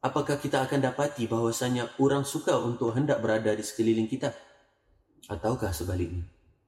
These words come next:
Maka sebagaimana Allah Azza wa Jal telah menutup aib kita, telah menutup malu kita, telah menutup kesalahan kita daripada mata orang lain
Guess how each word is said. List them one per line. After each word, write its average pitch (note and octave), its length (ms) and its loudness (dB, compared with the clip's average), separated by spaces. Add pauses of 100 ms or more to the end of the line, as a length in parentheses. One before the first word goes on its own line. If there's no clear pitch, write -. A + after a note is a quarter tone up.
(2000)
Maka A2 220 2
sebagaimana A#2+ 680 4
Allah A#2 400 4
Azza A2+ 220 0
wa G#2+ 100 2
Jal G#2+ 240 2 (960)
telah C3 240 4
menutup A#2 640 4
aib A2 240 0
kita, F2 240 -6 (480)
telah C3+ 240 6
menutup C#3 640 4
malu B2+ 400 4
kita, F#2 320 -4 (400)
telah C#3+ 240 6
menutup D3 560 4
kesalahan B2 560 0
kita C#3 320 2
daripada B2+ 480 2
mata E3 400 2
orang G#2 240 0
lain F2+ 240 0